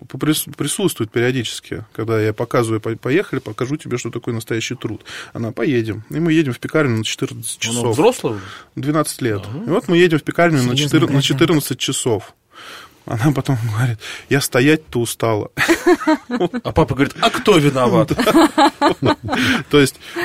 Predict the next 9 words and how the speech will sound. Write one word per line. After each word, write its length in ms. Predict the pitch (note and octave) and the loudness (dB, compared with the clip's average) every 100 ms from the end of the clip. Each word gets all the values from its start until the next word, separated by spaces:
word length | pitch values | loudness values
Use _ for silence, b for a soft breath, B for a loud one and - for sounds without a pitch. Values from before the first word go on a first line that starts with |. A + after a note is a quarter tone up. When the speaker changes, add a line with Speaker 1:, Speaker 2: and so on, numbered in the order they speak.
| B C#3 | B -2
Speaker 1:
она 200 | D3+ C#4+ | 2 4
видит, 260 | F#3+ G#3 E3+ | 4 4 2
что, 380 | - - C#3+ A#2+ | 0 2 2 2
что 200 | - D3 | 0 0
это 120 | C3+ - | 0 -2
такое, 440 | - - B2+ A2 | -8 -4 0 0
как 280 | G#2 C3 - | 0 -2 -2
это 200 | A2+ - | -6 -10
происходит, 680 | - A#2 A#2 - B2 G#2+ G2+ | -6 -4 -4 -2 -2 -2 -6